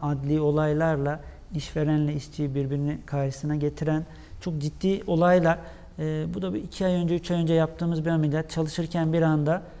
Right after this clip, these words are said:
hasta, e, gözünde bir kaşınma gibi bir şey olmuş. Aslında böyle bir durum olduğunu o da bilmiyor. Bir anda biraz da bulanık görünce bir gelelim demişler. Geldiğinde gördüğümüz tablo,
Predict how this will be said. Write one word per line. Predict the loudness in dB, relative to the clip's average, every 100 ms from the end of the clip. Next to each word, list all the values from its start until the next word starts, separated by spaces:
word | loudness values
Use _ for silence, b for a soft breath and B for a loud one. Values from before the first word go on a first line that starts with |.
| B B -4
hasta, | -4 -2 -2 -2 -2
e, | 0 0 -2 -4 -4 -6 -4
gözünde | -2 0 2 2
bir | 0
kaşınma | -2 0 0 2
gibi | 2 0
bir |
şey | -2 -2
olmuş. | -2 0
Aslında | -2 -2 0 0 -2 B B B 4
böyle | 6 6
bir | 4
durum | 4 4
olduğunu | 4 2 2
o | 4
da | 4
bilmiyor. | 2 2 -2 -6 B B B
Bir | -2
anda | 0 2 4
biraz | 6 6 4
da | 2
bulanık | 2 0 -4
görünce | -4 0 2 2
bir | 2 -4 -8 -2
gelelim | 4 6 6 4
demişler. | 2 0 0 0
Geldiğinde | 4 6 6 2 0
gördüğümüz | 2 4 4 2 0 -2
tablo, | 0 2 2 0